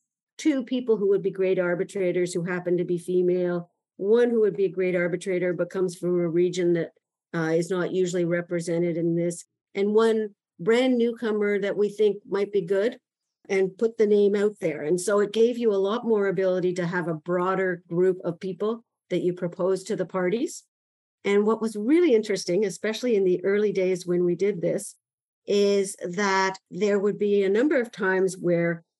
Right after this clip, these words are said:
parties would come back with what you might think was the candidate that you might have expected more from the, from the beginning, the candidate who was more well-known to the community, et cetera. But what was unique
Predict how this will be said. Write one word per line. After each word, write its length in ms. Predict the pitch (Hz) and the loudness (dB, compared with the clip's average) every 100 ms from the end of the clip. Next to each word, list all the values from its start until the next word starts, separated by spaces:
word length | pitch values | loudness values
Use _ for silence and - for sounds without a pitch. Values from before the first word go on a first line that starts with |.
| _ | _
parties 320 | - 185 202 196 | -2 0 0 -2
would 160 | 180 | -4
come 180 | 185 190 | -2 -2
back 300 | 175 175 170 | 0 -2 -2
with 180 | 170 170 | -4 -2
what 220 | 175 - | -2 0
you 80 | 180 | 0
might 260 | 180 175 | 2 0
think 360 | 180 - 175 170 | -4 -2 -2 -2
was 300 | 170 170 165 | -2 -2 -4
the 100 | - | -8
candidate 720 | 165 180 180 175 180 170 170 _ _ _ | -6 -2 2 2 2 0 -2 _ _ _
that 120 | 170 165 | -4 2
you 60 | |
might 220 | 185 180 170 | 2 4 2
have 120 | 160 | 0
expected 520 | 165 - 175 - 160 | -4 -4 -4 -4 -2
more 320 | 165 170 170 | 0 0 0
from 200 | 160 160 | 0 0
the, 140 | 160 - _ _ | 0 -2 _ _
from 160 | 185 165 | 0 2
the 80 | |
beginning, 400 | 151 175 - 120 | 2 -2 -2 -2
the 80 | 165 | -2
candidate 600 | 170 208 190 190 185 180 _ _ _ | 0 0 2 2 0 -2 _ _ _
who 100 | 202 | 2
was 180 | 180 180 | 4 2
more 320 | 180 180 180 | 2 4 4
well-known 720 | 175 170 165 170 160 160 160 | 4 4 4 4 4 2 2
to 80 | 160 | -2
the 140 | 165 165 | -6 -2
community, 520 | 165 165 165 160 165 | 0 2 2 0 -2
et 120 | 156 | -2
cetera. 400 | - 165 160 - _ _ _ | -4 -6 -6 -12 _ _ _
But 120 | 180 | -8
what 300 | 175 185 214 | -4 -2 0
was 220 | 220 196 196 | 0 -2 -2
unique 600 | 202 214 359 240 170 | 0 4 4 4 0